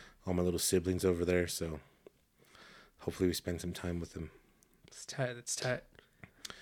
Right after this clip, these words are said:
Speaker 1: We told him when we were coming out, but we don't have, like, a, a complete itinerary yet. All we know is the Dodger game is happening four twenty.
Speaker 2: Bro, you can't have an itinerary when you're old. Not old,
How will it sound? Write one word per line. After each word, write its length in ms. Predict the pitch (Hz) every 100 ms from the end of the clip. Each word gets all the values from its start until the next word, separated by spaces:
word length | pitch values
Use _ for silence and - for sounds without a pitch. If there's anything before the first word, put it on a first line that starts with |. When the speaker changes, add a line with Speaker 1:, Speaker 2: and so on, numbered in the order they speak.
| - - -
Speaker 1:
We 80 | 120
told 180 | 147
him 80 | 110
when 100 | 95
we 80 | 92
were 80 | 85
coming 260 | - 87 85
out, 180 | 80 -
but 160 | - - - - - _ _ _ - - - - - _
we 80 | 101
don't 100 | 90
have, 160 | 90 85
like, 180 | 80 -
a, 440 | 85 _ _ - 82
a 40 | -
complete 440 | - 85 - -
itinerary 720 | - - - 95 95 101 104 104
yet. 300 | 107 107 - - - - _ _ - - -
All 100 | 92
we 80 | 92
know 140 | 90
is 60 | 87
the 100 | 87
Dodger 340 | 80 92 90
game 340 | 87 92 92 92
is 120 | 80
happening 460 | - 82 - 82 80 -
four 200 | - 90
twenty. 440 | 85 90 80 76 - -
Speaker 2:
Bro, 240 | 139 139 127
you 140 | 123
can't 280 | - 165 160
have 200 | 156 143
an 80 | 127
itinerary 680 | 120 - 143 127 117 117
when 160 | 120 123
you're 200 | 123 117
old. 420 | 127 131 120 127 - _ _ _ _ _ _ _ _ _ _ _ _ _ _ _ _ -
Not 180 | 180 147
old, 420 | 131 143 160